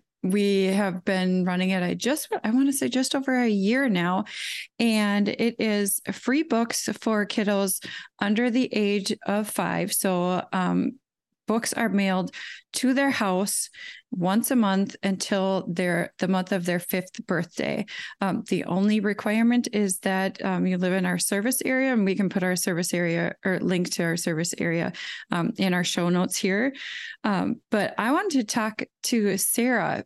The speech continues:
because in our service area, Big Lake has by far the most children enrolled. And I know that you, Sarah, have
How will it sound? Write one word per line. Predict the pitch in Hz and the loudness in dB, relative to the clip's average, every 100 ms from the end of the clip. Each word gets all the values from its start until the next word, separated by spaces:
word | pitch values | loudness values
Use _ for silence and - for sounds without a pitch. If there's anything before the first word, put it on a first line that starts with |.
| _ | _
because | 214 214 - 302 247 175 185 180 - - | -4 -2 -2 0 2 2 2 0 -4 -4
in | 214 233 320 | 2 4 4
our | 392 302 | 2 0
service | 311 - 226 202 208 - | 0 0 0 0 0 0
area, | 185 175 170 175 - 175 | 0 0 0 0 -2 0
Big | 220 262 | 0 2
Lake | 196 196 208 | 2 0 -2
has | - 180 180 185 175 | -2 -2 0 -2 -2
by | 202 190 202 262 247 - _ | -2 0 0 -2 -4 -10 _
far | 226 202 180 160 156 - - - - - - | 0 2 0 0 -2 -4 -14 -14 -16 -10 -2
the | 190 | 0
most | 185 190 202 - - | 2 2 0 -2 -2
children | - 214 190 190 180 | 0 0 0 0 0
enrolled. | 180 190 185 185 165 165 156 | 0 0 2 2 0 0 0
And | 190 - | 0 0
I | 196 196 226 | -2 2 4
know | 240 247 240 | 4 4 2
that | 220 208 - | 2 0 0
you, | 214 240 240 | 2 4 4
Sarah, | 233 - 202 196 196 | 2 0 0 0 0
have | 208 185 | -2 -4